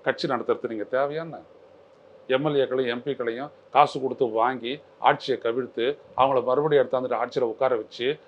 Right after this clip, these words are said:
ஜனநாயகத்திலே ஒரு படுகொலை செய்யக்கூடிய நீங்க இந்த நாட்டுக்கு தேவையான்னு? இந்த நாட்டு மக்கள்ல தொண்ணூத்தஞ்சு பர்சன்ட் மக்களுக்கு எதையுமே செய்யாத நீங்க, எதுக்காக அந்த நாட்டுல நீங்க இருக்கணும்?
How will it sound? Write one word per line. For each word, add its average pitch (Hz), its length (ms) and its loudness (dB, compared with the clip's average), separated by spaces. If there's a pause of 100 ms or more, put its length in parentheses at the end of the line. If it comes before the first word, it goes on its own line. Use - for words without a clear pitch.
(160)
ஜனநாயகத்திலே 139 680 2
ஒரு 127 60 -4
படுகொலை 139 360 0
செய்யக்கூடிய 117 480 -6
நீங்க 147 200 -8
இந்த 120 120 -6
நாட்டுக்கு 120 420 -2
தேவையான்னு? 131 440 -8 (1120)
இந்த 104 140 -4
நாட்டு 151 300 6
மக்கள்ல 135 420 -2
தொண்ணூத்தஞ்சு 139 400 -4
பர்சன்ட் 113 360 -8
மக்களுக்கு 117 380 -4
எதையுமே 143 320 -2
செய்யாத 127 380 -2
நீங்க, 113 420 -4 (220)
எதுக்காக 160 360 -2
அந்த 123 160 -4
நாட்டுல 135 180 -6
நீங்க 110 220 -8
இருக்கணும்? 117 320 -10